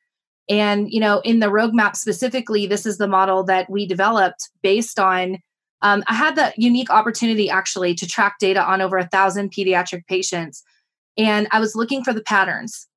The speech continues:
That's how I, 'cause I, I knew that we could do better getting these kids well. Why do some kids recover quickly and effectively, and some kids do the exact same protocol and they struggle and they don't make any headway?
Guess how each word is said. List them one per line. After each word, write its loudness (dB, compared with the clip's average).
That's 0
how 4
I, -2
'cause 0
I, 2
I 0
knew 4
that 0
we 0
could -2
do 0
better 2
getting -2
these 0
kids -6
well. 0
Why 2
do 2
some -4
kids -4
recover -2
quickly -4
and 2
effectively, 0
and -4
some 2
kids -2
do 0
the 2
exact 0
same -4
protocol 0
and -4
they -4
struggle 0
and -2
they -2
don't -2
make -2
any -4
headway? -6